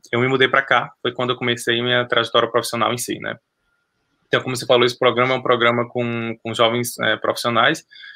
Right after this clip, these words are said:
realmente sou um jovem profissional, tenho menos de dois anos de experiência, é, com a Total, né, terminei o mestrado e já comecei como engenheiro de reservatório júnior na Total. Então, tem sido um, um,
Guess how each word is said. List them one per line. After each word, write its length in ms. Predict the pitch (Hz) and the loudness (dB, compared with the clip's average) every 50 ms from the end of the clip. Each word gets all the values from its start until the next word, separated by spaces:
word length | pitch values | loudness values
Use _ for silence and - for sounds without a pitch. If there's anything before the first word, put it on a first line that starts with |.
| - _ | -8 _
realmente 300 | - 117 117 123 123 120 | 2 2 4 4 2 0
sou 100 | - 127 | -2 -2
um 40 | 120 | 2
jovem 200 | 120 123 120 120 _ | 2 2 0 0 _
profissional, 480 | - 123 113 - - 120 113 110 120 120 | -2 -2 -2 -2 -2 2 4 4 4 4
tenho 160 | 120 120 117 | 2 0 0
menos 240 | 113 113 113 120 120 | 2 0 0 0 -2
de 80 | 117 117 | -2 0
dois 180 | 113 113 110 | 0 0 0
anos 160 | 117 117 113 | 0 -2 -2
de 60 | 107 - | -4 -4
experiência, 720 | - 117 113 113 110 110 117 135 143 - - 151 139 - | 0 0 0 0 0 -2 -2 -2 -2 -4 -4 -2 -2 -2
é, 720 | - 113 113 110 110 107 107 107 107 107 104 107 107 - - | -2 -2 -2 0 0 0 0 0 0 -2 -2 -4 -6 -8 -8
com 120 | _ - 113 | _ -2 -2
a 80 | 110 | -2
Total, 500 | - - - - 117 113 127 151 160 - _ _ _ _ _ _ _ _ | -2 -6 -2 2 4 4 4 2 0 -4 _ _ _ _ _ _ _ _
né, 260 | - 101 104 110 113 - _ _ - - - 113 - _ - | -6 -4 -2 -2 -2 -4 _ _ -18 -18 -18 -18 -14 _ -4
terminei 260 | - 101 110 110 110 | -4 -4 -2 -2 -2
o 80 | 113 | 0
mestrado 480 | 110 110 110 - - 120 113 117 120 113 | 0 0 0 0 2 2 4 4 2 2
e 40 | 113 | 2
já 120 | 117 117 | 0 0
comecei 360 | - - 120 120 120 - 127 | 0 0 -4 -4 0 -2 -2
como 180 | 123 - 123 117 | -2 -2 -4 -4
engenheiro 260 | 117 110 113 110 107 | -2 -2 -2 -2 -2
de 60 | 104 | -2
reservatório 480 | 113 113 110 107 110 - 113 110 110 107 | -2 0 0 0 0 0 0 0 -2 -2
júnior 280 | 101 107 113 113 113 113 | -4 -4 -4 -4 -2 -2
na 100 | 113 110 | -2 -2
Total. 440 | - 113 - - 110 107 120 135 _ _ _ _ _ _ _ - - _ _ _ - | -4 -4 0 2 2 2 2 -2 _ _ _ _ _ _ _ -20 -20 _ _ _ -14
Então, 240 | 110 107 - 117 113 | -8 -2 0 0 0
tem 120 | - 131 | 0 -2
sido 300 | 123 - - 139 131 131 | -2 -2 -4 -2 -2 0
um, 340 | 135 135 135 135 135 131 120 123 | -2 0 0 -2 -4 -6 -6 -10
um, 220 | 127 127 123 123 | -10 -8 -10 -10